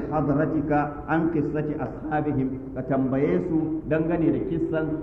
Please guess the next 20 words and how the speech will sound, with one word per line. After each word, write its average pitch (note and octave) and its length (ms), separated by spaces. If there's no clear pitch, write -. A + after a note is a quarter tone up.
eh, C#3 160
magabatansu, D3+ 1080
kakanninsu. C3 880
"Allazina D#3+ 560
khalafu D3+ 560
amrallahi", C3 640
waɗanda D#3 420
suka D3 240
saba D#3+ 340
ma C3 140
umarnin C3 500
Allah D3+ 260
madaukakin C#3 520
sarki. C3 380
"Fa C#3+ 80
faja'atuhum D#3+ 960
niqmatuhu", C#3+ 640
sai F3+ 160
azabar D#3+ 640
Allah D#3+ 400